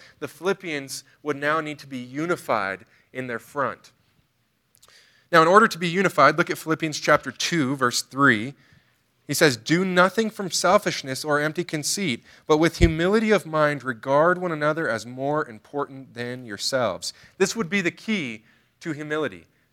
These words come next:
They had to regard one another as more important than themselves. Verse four, "Do not merely look out for your own personal interests, but also for the interests of others."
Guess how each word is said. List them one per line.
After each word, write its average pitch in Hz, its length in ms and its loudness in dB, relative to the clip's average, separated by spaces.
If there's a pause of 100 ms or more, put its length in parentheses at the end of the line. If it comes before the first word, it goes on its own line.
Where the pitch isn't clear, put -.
They 143 100 -4
had 160 120 -2
to 147 80 -4
regard 147 500 2
one 190 120 -4
another 160 400 -4 (240)
as 135 180 -4
more 160 400 -4
important 160 600 -6 (160)
than 147 180 -8
themselves. 131 480 2
Verse 151 260 -2
four, 160 380 2 (260)
"Do 156 80 -4
not 170 300 4
merely 202 540 6
look 175 200 0
out 160 200 2
for 160 120 -4
your 143 180 0
own 147 200 -4
personal 165 500 -6
interests, 107 380 -12
but 147 240 -8
also 151 580 0 (220)
for 170 420 0
the 160 120 -2
interests 143 480 -8
of 127 280 -6
others." 127 540 -4